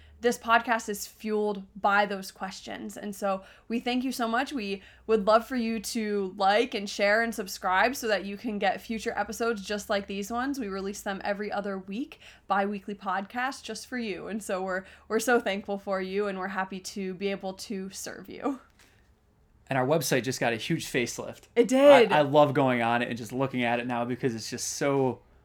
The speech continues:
Speaker 2: appealing to the eye.
Speaker 1: Mm-hmm.
Speaker 2: It just looks so nice. So head over there, submit your questions. We are so happy to answer it. And if you are competing in the Senior Olympics or any event and, and you wanna work with us, let us know because we will show up with a cutout of your head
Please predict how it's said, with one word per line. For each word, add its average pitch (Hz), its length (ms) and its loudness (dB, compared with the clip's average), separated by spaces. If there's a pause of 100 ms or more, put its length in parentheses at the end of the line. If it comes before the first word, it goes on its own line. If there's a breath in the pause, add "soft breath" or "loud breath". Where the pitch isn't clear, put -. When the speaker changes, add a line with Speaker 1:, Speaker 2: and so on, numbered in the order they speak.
(160 soft breath)
Speaker 2:
appealing 127 560 0
to 123 100 -8
the 110 140 -4
eye. 107 320 -6
Speaker 1:
Mm-hmm. 220 300 -2
Speaker 2:
It - 60 -2
just - 280 -6
looks 127 240 -6
so 135 300 0
nice. 110 280 -4
So 120 120 -4
head 165 120 6
over 156 160 4
there, 135 140 4
submit 131 340 -2
your 135 100 -2
questions. 120 540 -2
We 131 120 2
are 120 180 2 (300 loud breath)
so 170 380 2
happy 143 360 2
to 117 60 0
answer 123 280 0
it. 117 60 -2
And 131 80 -2
if 127 140 0
you 202 120 4
are 180 60 4
competing 165 600 0 (540 soft breath)
in 127 140 -2
the 110 60 -6
Senior 165 280 2
Olympics 139 400 0
or 113 120 -4
any 143 220 0
event 139 380 0 (260 soft breath)
and, 123 300 -2 (360 soft breath)
and 120 120 -4
you 165 100 4
wanna 156 160 8
work 139 140 2
with 147 80 -2
us, 131 100 -6
let 165 160 6
us 160 140 -2
know 143 100 2
because 131 220 0
we 156 100 2
will 165 120 2
show 139 300 2
up 139 180 2
with 120 100 0
a 110 60 -6
cutout - 480 2
of 139 160 0
your 131 140 -2
head 120 380 2